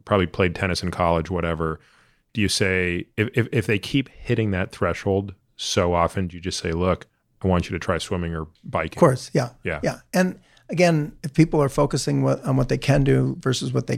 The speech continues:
Speaker 2: can't do. So if she's focused on what, "Okay, I can swim and I can bike," as opposed to, "I can't run anymore," that mindset makes a huge difference in managing that and coping with that. And so helping to cultivate that mindset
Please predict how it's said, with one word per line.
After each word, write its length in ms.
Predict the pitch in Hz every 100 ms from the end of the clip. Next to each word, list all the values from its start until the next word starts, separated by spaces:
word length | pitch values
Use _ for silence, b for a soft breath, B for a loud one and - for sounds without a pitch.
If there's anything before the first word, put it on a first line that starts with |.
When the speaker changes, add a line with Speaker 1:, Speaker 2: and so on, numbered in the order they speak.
| -
Speaker 2:
can't 320 | - 151 139
do. 220 | 127 117 120
So 200 | - 131
if 80 |
she's 260 | 131 131 131
focused 380 | - 127 131 143
on 140 | 131
what, 200 | 127 123 -
"Okay, 260 | 151 131
I 80 | 131
can 160 | 131 127
swim 280 | - 135 135
and 80 | 127
I 80 |
can 160 | 127 135
bike," 260 | 131 67 131
as 100 | -
opposed 280 | - 127
to, 100 | - - - -
"I 40 |
can't 260 | - 127 -
run 160 | 127
anymore," 480 | 131 123 120 127 131 b b b b b b
that 120 | 151 147
mindset 560 | 139 151 170 - 135
makes 220 | 139 131
a 40 | 127
huge 300 | 131 139 123
difference 400 | 131 135 131 135
in 220 | 131 123
managing 460 | 123 131 127 123 120
that 260 | 117 113
and 180 | 208 117
coping 340 | - 131 135
with 140 | 123 117
that. 200 | 120 -
And 100 | 147
so 140 | 143
helping 300 | 127 151 143
to 80 | 123
cultivate 580 | - - 147 - 131 117
that 120 | 120
mindset 580 | 127 123 120 - 131